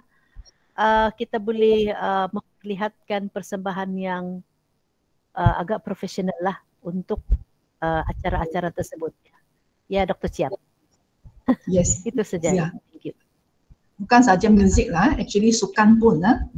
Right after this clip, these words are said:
Speaker 2: Uh, dia,
Speaker 1: Sukan.
Speaker 2: dia gifted lah, ya. Ya.
Speaker 1: Yes, gifted.
Speaker 2: Ya, dia
Speaker 1: Dia
Speaker 2: gifted,
Speaker 1: pagi-pagi
Speaker 2: ya.
Speaker 1: dia sudah turun ke padang. Uh,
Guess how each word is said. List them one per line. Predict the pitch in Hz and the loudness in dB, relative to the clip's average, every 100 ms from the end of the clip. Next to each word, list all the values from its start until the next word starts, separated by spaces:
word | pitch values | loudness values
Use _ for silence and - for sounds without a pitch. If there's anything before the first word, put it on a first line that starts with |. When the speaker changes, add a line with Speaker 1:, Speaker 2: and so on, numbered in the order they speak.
| - | -4
Speaker 2:
Uh, | 180 175 175 | 0 2 4
dia, | 190 185 | 4 6
Speaker 1:
Sukan. | 233 220 | 6 8
Speaker 2:
dia | 214 226 | 6 4
gifted | 226 254 311 - | 0 2 2 6
lah, | - | 4
ya. | - - _ _ _ - - | 4 2 _ _ _ -18 -10
Ya. | 175 208 | -2 -2
Speaker 1:
Yes, | 160 180 | -2 -4
gifted. | 208 349 440 208 - _ _ _ _ _ _ _ | -2 4 4 4 -2 _ _ _ _ _ _ _
Speaker 2:
Ya, | 220 175 | 2 2
dia | 175 180 | 4 4
Speaker 1:
Dia | - | 6
Speaker 2:
gifted, | 247 | 2
Speaker 1:
pagi-pagi | 240 - 262 247 285 277 | 2 2 2 2 0 0
Speaker 2:
ya. | |
Speaker 1:
dia | 240 240 | 0 0
sudah | - 226 247 285 | 0 2 2 2
turun | 240 233 226 | -2 -4 -4
ke | 220 | 0
padang. | 208 208 220 240 277 269 - - _ _ - - | 0 4 4 4 0 -8 -20 -20 _ _ -20 -8
Uh, | 226 | -2